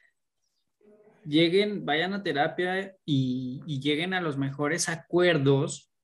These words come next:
para poder di-, divorciarse desde el mejor aspecto posible,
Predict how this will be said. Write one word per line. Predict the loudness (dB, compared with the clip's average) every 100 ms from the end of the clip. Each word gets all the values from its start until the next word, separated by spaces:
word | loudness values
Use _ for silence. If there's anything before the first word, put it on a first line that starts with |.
| _
para | 4 4 4
poder | 4 6 4
di-, | 4 2 0
divorciarse | 2 4 4 -4 -4 0 0 0 -4 -2
desde | -2 0
el | -2
mejor | -4 -4 -4 -2
aspecto | -4 -8 -4 -2 -2
posible, | -4 -2 0 0 0 -2